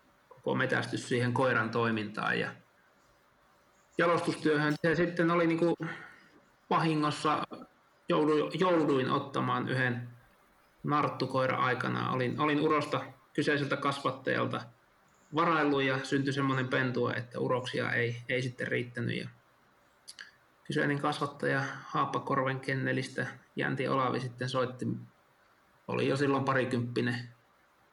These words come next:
parikymppinen, tota, niin, aikuinen olevina, niin opiskelijakämpässä. Ja muistan hyvin, kun Olavi soitti, että pentu olisi synty, mut nyt ei ole uroksia, että otatko nartun. Ja tota, sanoin, että minäpäs,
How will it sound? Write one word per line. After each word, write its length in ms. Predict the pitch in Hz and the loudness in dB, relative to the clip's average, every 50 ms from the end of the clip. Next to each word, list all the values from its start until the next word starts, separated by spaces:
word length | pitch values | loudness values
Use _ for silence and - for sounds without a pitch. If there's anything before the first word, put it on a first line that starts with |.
| _ _ _ - | _ _ _ -6
parikymppinen, 880 | - 165 160 165 156 143 139 147 139 139 139 135 135 127 123 123 123 120 | -4 0 0 0 0 0 0 0 -2 -2 -2 -4 -6 -4 -4 -4 -4 -6
tota, 340 | 123 120 123 123 135 135 127 | -6 -8 -8 -6 -4 -4 -2
niin, 140 | 127 123 123 - - - _ - _ _ _ _ - | -4 -4 -6 -8 -14 -20 _ -20 _ _ _ _ -2
aikuinen 480 | 147 151 143 143 143 143 135 131 123 | 0 0 0 0 0 0 0 0 0
olevina, 440 | - 135 131 131 123 123 123 127 127 | 0 0 0 0 0 0 0 -2 -2
niin 260 | 127 131 131 - - - _ _ _ _ _ _ _ _ _ - | -2 -2 -4 -6 -10 -18 _ _ _ _ _ _ _ _ _ -12
opiskelijakämpässä. 1000 | 131 - - 131 - - 123 120 120 120 120 120 131 131 131 - 139 - - - | -8 -4 -4 -4 -2 -2 -2 -2 0 -2 -2 -2 -4 -4 -4 -6 -6 -8 -6 -4
Ja 80 | 131 127 | -4 -2
muistan 360 | 131 135 135 135 - 135 131 | 0 0 0 0 -2 -2 0
hyvin, 240 | 143 135 135 131 127 | 0 0 0 0 0
kun 140 | 131 127 127 | 0 0 0
Olavi 240 | 131 120 117 120 | 2 2 0 0
soitti, 360 | 123 127 127 120 120 120 - 135 | 0 0 0 -2 -2 -4 -6 -8
että 180 | - - - | -8 -8 -10
pentu 320 | - - 127 123 123 127 127 | -4 -2 -2 -2 -2 -4 -4
olisi 140 | 123 120 | -6 -6
synty, 320 | - - 131 123 120 - 123 | -4 -4 -2 -2 -2 -2 -4
mut 180 | 123 117 120 - - | -4 -6 -8 -6 -6
nyt 220 | 135 120 - - | -8 -6 -4 -2
ei 100 | 123 120 | 0 0
ole 100 | 117 - | 0 2
uroksia, 380 | - 127 123 117 120 - - 127 | 0 0 0 0 -2 -4 -6 -8
että 180 | - - - | -6 -4 -2
otatko 380 | 110 127 - 120 117 - - 117 | -2 -2 -2 -4 -6 -4 -4 -2
nartun. 500 | 117 123 120 113 110 - - 101 92 - - _ _ _ _ _ _ _ _ _ _ _ _ _ _ _ _ _ _ _ - | 0 0 0 0 -2 -4 -8 -12 -12 -12 -16 _ _ _ _ _ _ _ _ _ _ _ _ _ _ _ _ _ _ _ -20
Ja 60 | 139 | -18
tota, 500 | 123 - - 117 - - 127 117 113 101 - - - _ - _ _ _ _ _ _ _ _ _ _ _ _ _ _ _ _ _ _ _ - - - - _ - | -14 -10 -10 -10 -8 -6 -4 -4 -4 -4 -6 -12 -20 _ -20 _ _ _ _ _ _ _ _ _ _ _ _ _ _ _ _ _ _ _ -20 -18 -18 -18 _ -10
sanoin, 360 | - - 156 160 170 165 156 | -2 0 0 2 2 2 2
että 240 | 151 147 - - 151 | 0 0 0 0 0
minäpäs, 600 | 151 151 156 143 - 131 127 - - - - - | 2 2 2 2 2 0 -2 -4 -6 -10 -12 -16